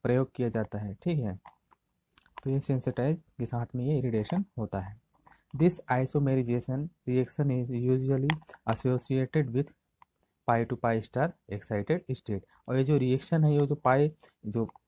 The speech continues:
फोटोकेमिकल रिएक्शन है, ये जो cis trans isomerization वाला, ये pi to pi star excited state में होता है। ठीक है, किसके, alkenes के जब, हम्म, pi to pi star excited, ए, एक्साइटेशन होता है, तो इस टाइम ये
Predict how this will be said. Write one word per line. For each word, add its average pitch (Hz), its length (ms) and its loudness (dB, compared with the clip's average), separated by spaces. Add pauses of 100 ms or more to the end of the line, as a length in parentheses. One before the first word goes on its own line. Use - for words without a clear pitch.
(120)
फोटोकेमिकल 147 520 2
रिएक्शन 131 420 0
है, 131 140 0
ये 117 80 -4
जो 117 160 -4
cis 127 200 -4
trans 120 360 -4
isomerization 113 720 -4
वाला, 113 300 -6 (540)
ये 160 140 2
pi 139 480 2
to 151 60 -4
pi 139 280 4
star 131 320 0
excited 127 460 -2
state 127 260 -4 (580)
में 156 180 2 (380)
होता 117 240 0
है। 95 160 -4
ठीक 175 240 2
है, 104 260 -2
किसके, 175 320 -4 (340)
alkenes 151 360 4
के 151 120 0
जब, 135 180 2 (180)
हम्म, 127 400 -4
pi 127 360 4
to 135 100 -6
pi 131 280 2
star 127 220 0
excited, 127 420 -2 (280)
ए, 117 460 -4
एक्साइटेशन 123 560 -2
होता 131 260 -4
है, 196 80 -2 (300)
तो 156 240 -6
इस - 180 -12
टाइम 131 220 2
ये 139 180 0